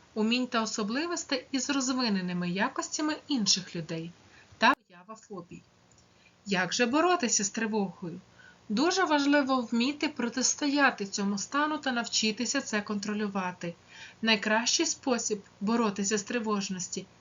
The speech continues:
підібрати власні, свої дій-, дієві лайфхаки. Що важливо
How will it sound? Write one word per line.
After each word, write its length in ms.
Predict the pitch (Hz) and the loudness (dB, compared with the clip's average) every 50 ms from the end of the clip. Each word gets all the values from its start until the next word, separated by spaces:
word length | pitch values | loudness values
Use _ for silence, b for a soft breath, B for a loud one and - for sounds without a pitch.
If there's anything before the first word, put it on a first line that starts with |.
| - _ - | -20 _ -2
підібрати 720 | - 262 254 - 262 247 214 247 247 254 269 269 - 262 | 0 0 2 2 0 0 2 4 4 4 4 4 2 0
власні, 840 | 247 220 214 233 247 254 254 247 233 202 196 196 - - 202 180 175 175 | 0 0 0 0 2 4 4 6 4 4 2 0 -2 -4 -4 -4 -4 -6
свої 720 | - - - 233 220 226 226 226 208 214 220 233 277 330 - - - | -8 -6 -4 -2 0 0 0 2 2 2 2 0 0 -2 -4 -8 -6
дій-, 300 | 220 208 208 202 196 196 - 277 | -2 0 2 2 0 0 -4 -6
дієві 540 | 233 196 214 214 202 208 202 214 220 262 262 | -2 0 2 2 4 4 2 2 2 0 -2
лайфхаки. 720 | 240 220 208 196 - - - 175 170 170 - - - 165 - - - _ _ _ _ _ _ _ _ _ _ _ _ _ _ _ _ _ _ _ _ _ _ _ - - _ _ _ _ _ _ _ _ _ _ _ _ _ _ _ _ _ _ _ _ _ _ _ _ _ _ _ _ _ _ _ _ _ _ _ _ _ _ _ _ _ _ _ _ _ _ _ _ | -2 -2 -2 -4 -6 -6 -4 -4 -6 -6 -8 -12 -16 -16 -18 -20 -20 _ _ _ _ _ _ _ _ _ _ _ _ _ _ _ _ _ _ _ _ _ _ _ -20 -20 _ _ _ _ _ _ _ _ _ _ _ _ _ _ _ _ _ _ _ _ _ _ _ _ _ _ _ _ _ _ _ _ _ _ _ _ _ _ _ _ _ _ _ _ _ _ _ _
Що 320 | - - - - - 370 370 | -4 0 2 2 2 2 2
важливо 840 | 349 349 302 277 240 233 220 220 220 262 311 330 330 294 240 214 | 2 2 2 0 0 -2 -2 -2 -2 -2 -2 -4 -4 -4 -4 -6